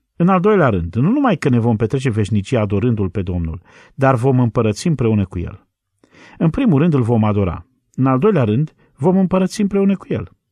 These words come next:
Prima activitate are de-a face cu închinarea. A doua are de-a face cu autoritatea.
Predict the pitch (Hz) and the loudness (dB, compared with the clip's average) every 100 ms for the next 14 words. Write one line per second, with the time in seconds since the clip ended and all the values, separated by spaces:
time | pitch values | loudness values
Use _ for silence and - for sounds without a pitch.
0 | _ _ _ - 277 254 - 147 135 214 | _ _ _ -2 0 0 0 -2 0 -2
1 | 220 165 151 - 165 156 151 139 147 156 | -2 -2 -2 -2 -6 -4 -4 -2 -2 -2
2 | 101 92 _ _ _ _ - 120 117 113 | -4 -8 _ _ _ _ -4 -2 2 2
3 | 123 110 - 120 - 113 117 131 135 123 | 0 -2 -4 -8 -6 -6 -4 -6 -6 -10
4 | - - | -12 -20